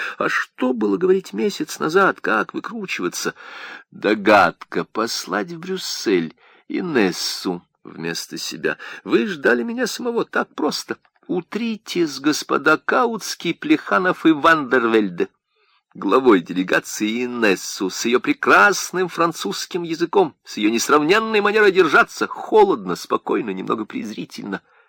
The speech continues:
Французы в президиуме будут сразу покорены, а немцы будут плохо тебя понимать и очень хорошо.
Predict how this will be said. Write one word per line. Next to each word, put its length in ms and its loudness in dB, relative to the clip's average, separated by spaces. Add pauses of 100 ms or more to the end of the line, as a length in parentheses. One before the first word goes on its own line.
(200)
Французы 800 -2
в 100 -10
президиуме 800 -4
будут 240 -6
сразу 440 0
покорены, 520 -8 (420)
а 320 6
немцы 640 0
будут 300 -6
плохо 320 -2
тебя 240 -6
понимать 380 -4
и 40 4
очень 300 2
хорошо. 440 -4